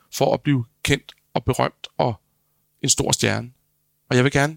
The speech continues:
begge dele. Det skal ikke forstås sådan. Men den vigtigste del for mig i, i min alder og med det projekt, jeg har kørende, det er at få gjort det. Og, øh, få udgivet de sange og komme rundt og spille dem i det omfang,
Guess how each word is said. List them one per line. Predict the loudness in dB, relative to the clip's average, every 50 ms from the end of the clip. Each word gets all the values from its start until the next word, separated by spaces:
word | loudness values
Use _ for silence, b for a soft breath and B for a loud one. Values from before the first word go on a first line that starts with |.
| _
begge | -4 -4 -2 0
dele. | 0 0 0
Det | 2 2 0
skal | 0 0
ikke | -2 -4
forstås | -4 -4 -2 -2 0 0
sådan. | 0 -2 -4 -8 _ B B B B B B B B B
Men | 2 2 2 2 -2 -10 _ -2
den | -2 0 2 2
vigtigste | 2 2 4 2 2 2 4
del | 2 0 0 0 -2
for | -2 0
mig | 0 0 0 -2 -4 -6 -10
i, | -10 -8 -6 -6 -4 -4
i | -4
min | -2 0 0 2 2
alder | 2 2 2 0
og | -4 -4
med | -4 -2
det | -2 -2 -2
projekt, | 0 0 0 0 2 2
jeg | 2 0
har | 0 0
kørende, | 0 0 0 2 2 2
det | 0 0 0
er | 0 -2 -2 -6 _ b b b b
at | -4 -2
få | -2 -2
gjort | 0 0 0 0 -2 -4 -6 -12
det. | -12 -12 _ b b b b b b b b b
Og, | 0 2 2 4 4 4
øh, | 4 4 4 2 0 -2 -6 -12 -12 -6
få | -4 0
udgivet | 2 2 2 2 2 0 2
de | 4
sange | 4 4 4 2 -2 -4 -10 -12 -8 -4
og | -2 0 0 0 -2 -4 b b b b b
komme | -4 -2 0 0
rundt | 0 0 2
og | 0
spille | 0 2 4 4 4 4
dem | 2 0 -2 -4 -12 _ _ _ -8
i | -2
det | 2 2 2
omfang, | 2 2 0 -2 -4 -4